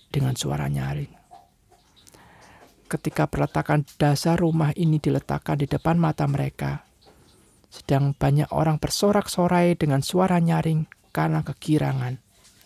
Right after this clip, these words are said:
Orang tidak dapat lagi membedakan mana bunyi sorak-sorai kegirangan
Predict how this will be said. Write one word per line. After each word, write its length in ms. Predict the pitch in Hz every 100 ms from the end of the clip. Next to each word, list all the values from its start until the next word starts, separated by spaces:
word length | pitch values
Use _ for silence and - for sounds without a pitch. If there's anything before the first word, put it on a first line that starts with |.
| - - - - - - - - - -
Orang 160 | 147 143
tidak 240 | 147 143
dapat 240 | 139 139 -
lagi 240 | 135 -
membedakan 800 | 165 147 143 - 131 - 156 175 _ _ _ - - _ _ _ - _ _ _ _ - _ - - _ _ _ _ _ 170
mana 240 | 165 156
bunyi 320 | - 151 143
sorak-sorai 640 | 139 143 139 - 147 143 147
kegirangan 720 | 143 - 139 139 147 170